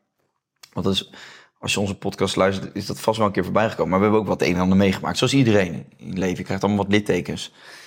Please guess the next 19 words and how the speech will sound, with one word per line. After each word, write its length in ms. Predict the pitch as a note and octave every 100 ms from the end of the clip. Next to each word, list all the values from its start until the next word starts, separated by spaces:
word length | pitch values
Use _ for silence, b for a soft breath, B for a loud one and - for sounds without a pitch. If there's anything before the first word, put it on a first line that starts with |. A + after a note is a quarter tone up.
| B B _ _ _ _ _
Alleen, 300 | A2+ C#3 C#3+ -
je 120 | B2
z-, 40 | B2+
er 80 | C3
zijn, 160 | C3+ D3+
er 80 |
zitten 200 | C#3+ D3+
ook 60 | F#3+
heel 100 | F3+
veel 100 | A#2+
dingen 220 | A2+ A2+
tussen 260 | G#2 G#2+ A2+
die 160 | A#2+
je 60 | A#2
je 60 | A#2+
kind 220 | C3+ A#2+
zou 120 | B2+
willen 160 | A2+ A2
besparen. 640 | A2+ - A#2 E2+ D2+ C#2